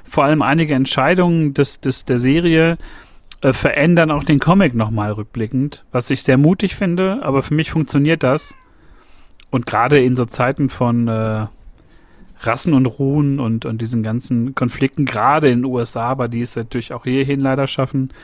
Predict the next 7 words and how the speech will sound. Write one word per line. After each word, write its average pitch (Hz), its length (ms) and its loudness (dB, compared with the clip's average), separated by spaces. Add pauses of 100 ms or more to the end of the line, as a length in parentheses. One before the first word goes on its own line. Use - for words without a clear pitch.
(420)
auch - 160 -2
eine 131 80 2
sehr 123 240 2
politisch, 139 680 -2
äh, 147 260 2
aufgeladene 143 840 0
Serie 139 560 -2